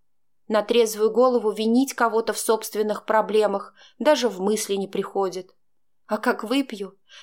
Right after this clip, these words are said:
так начинаю выдавать короткими очередями,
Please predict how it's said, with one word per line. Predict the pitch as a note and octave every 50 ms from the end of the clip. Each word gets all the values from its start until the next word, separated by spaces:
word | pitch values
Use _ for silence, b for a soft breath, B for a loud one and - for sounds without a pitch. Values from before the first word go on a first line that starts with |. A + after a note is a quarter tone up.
| B B -
так | D#4 D#4 D#4 -
начинаю | B3 A#3 - - B3 G#3+ A3 A#3 A#3+ A#3
выдавать | G#3+ A3+ F#3 G#3+ G#3 G#3+ G#3+ G#3
короткими | - - G#3 G#3 G#3 G#3+ G#3 - - G#3 G#3+ G#3
очередями, | G3+ G3+ - A3 G3+ G3+ G3 G3+ A#3 A#3+ B3 A3 G3 F3 - _